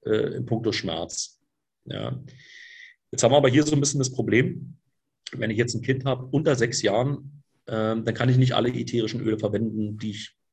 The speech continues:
mal so kurz ein bisschen anreiße. Ich würd mich eher auf die ätherischen Öle konzentrieren, die dann tatsächlich in der Praxis auch umsetzbar sind, wenn ich jetzt zum Beispiel ein Kind habe, was vier Jahre alt ist, fünf Jahre alt ist und diesen Schub hat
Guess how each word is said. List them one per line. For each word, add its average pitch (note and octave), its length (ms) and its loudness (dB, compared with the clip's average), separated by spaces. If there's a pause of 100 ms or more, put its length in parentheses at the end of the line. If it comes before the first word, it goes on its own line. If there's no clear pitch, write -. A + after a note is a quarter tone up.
mal G#2 120 0
so G#2 120 -4
kurz - 360 -4
ein B2 80 2
bisschen - 200 -2
anreiße. C#3 480 2
Ich B2+ 100 -4
würd A#2+ 140 -2
mich B2 140 -2
eher A#2+ 120 2
auf - 160 -2
die B2+ 260 0
ätherischen B2 400 -2
Öle A#2+ 160 -2
konzentrieren, B2 840 -2 (600)
die A#2+ 60 2
dann A#2+ 140 6
tatsächlich A#2 520 2
in A#2 80 -6
der G2 80 -4
Praxis A#2+ 580 -2
auch A#2 140 -2
umsetzbar B2+ 500 2
sind, A2 340 -2
wenn A2+ 120 2
ich A2 80 -2
jetzt A2 120 -2
zum A2+ 100 -2
Beispiel A2+ 260 0
ein B2 60 -4
Kind A2+ 200 -2
habe, - 160 -4
was - 240 -6 (1200)
vier C#3 220 2
Jahre A2+ 240 4
alt A2 180 0
ist, A#2 160 -4
fünf C3 180 2
Jahre G#2+ 220 -2
alt A2 180 -4
ist A2+ 120 0
und A#2+ 160 -4
diesen A#2 260 -4
Schub C3+ 240 -2
hat B2 240 2